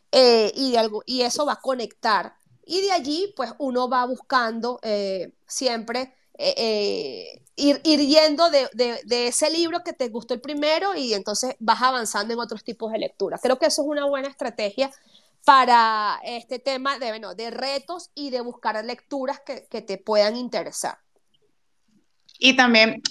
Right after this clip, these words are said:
Speaker 2: comparto lo que dice María Alejandra, pero también está el tema de que la lectura es descubrir. Entonces,
Speaker 1: Ujú.
Speaker 2: yo lo que pienso es que estamos siempre muy radicales en, en las dos, tiene que ser blanco y negro, y a lo mejor yo, nosotras compart-, eh, o sea,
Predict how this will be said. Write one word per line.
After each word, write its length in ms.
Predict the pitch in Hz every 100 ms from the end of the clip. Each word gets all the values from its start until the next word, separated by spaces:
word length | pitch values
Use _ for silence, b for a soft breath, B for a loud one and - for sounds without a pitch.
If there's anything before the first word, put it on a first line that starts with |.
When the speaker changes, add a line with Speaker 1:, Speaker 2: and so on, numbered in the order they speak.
| -
Speaker 2:
comparto 500 | - 247 233 262 277
lo 140 | 285
que 80 | 226
dice 140 | 208
María 240 | 254 269 269
Alejandra, 340 | 254 240 240
pero 220 | 240 220
también 340 | 208 190 180 202
está 180 | 208 262
el 140 | 247
tema 380 | 254 226 254 -
de 240 | 196 208 208
que 80 |
la 100 | 196
lectura 540 | 190 185 202 196 214 233
es 220 | 240 -
descubrir. 760 | 214 233 - 214 180 190 - - _
Entonces, 540 | - 165 180 247 247 233
Speaker 1:
Ujú. 400 | 214 185 - - _ _ _ _ _ _ - _ - 208
Speaker 2:
yo 160 | 226 240
lo 140 | 269
que 120 | 294 262
pienso 320 | 240 233 262
es 40 |
que 80 | 302
estamos 380 | 294 262 247 254
siempre 280 | 247 254 254
muy 160 | 254
radicales 600 | 254 254 226 - 190 214 240
en, 140 | 233 -
en 180 | 190
las 180 | 190 180
dos, 180 | 202 196
tiene 180 | 190 220
que 80 | 240
ser 200 | 226 208
blanco 340 | 208 208 190
y 20 |
negro, 300 | 190 190 -
y 120 | - 196
a 60 |
lo 120 | 196
mejor 340 | 185 185 180 - _ _ _
yo, 380 | 185 190 175 180
nosotras 340 | 185 208 -
compart-, 400 | 277 247 196 - -
eh, 100 | -
o 100 | 156
sea, 140 | -